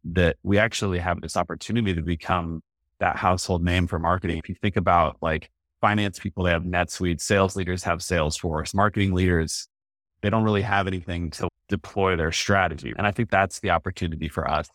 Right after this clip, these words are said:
is to really go in that space. And I, I've always just had the vision of connecting everything for, in a brand, everything they put out the door in one place. And I think that vision's closer than ever. And if we unlock that from a product perspective, if it's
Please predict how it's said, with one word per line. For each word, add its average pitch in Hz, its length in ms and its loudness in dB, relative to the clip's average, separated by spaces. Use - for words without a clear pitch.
is - 140 -12
to 90 100 -6
really 87 220 0
go 85 200 0
in 85 80 -4
that 82 220 -6
space. 95 360 -2
And 87 180 -4
I, 95 160 -2
I've 98 140 4
always 101 220 2
just 92 120 -6
had 101 160 0
the 90 60 -8
vision 90 340 0
of 85 160 -2
connecting 87 600 -4
everything 82 500 -2
for, - 200 -8
in 90 100 0
a 82 40 0
brand, 85 400 0
everything 104 260 4
they 92 100 2
put 95 160 0
out 85 120 0
the 87 60 -4
door 85 220 -2
in 73 80 -8
one 80 160 -8
place. 87 540 -2
And 92 100 2
I 101 40 0
think 98 160 0
that 85 140 2
vision's 85 400 -2
closer 85 420 -2
than 87 160 -2
ever. 95 220 4
And 95 80 -4
if 90 120 -4
we 117 100 4
unlock 104 360 2
that 90 380 0
from 95 120 -10
a 78 60 -8
product 82 360 -2
perspective, 90 500 -8
if 82 140 -12
it's - 200 -18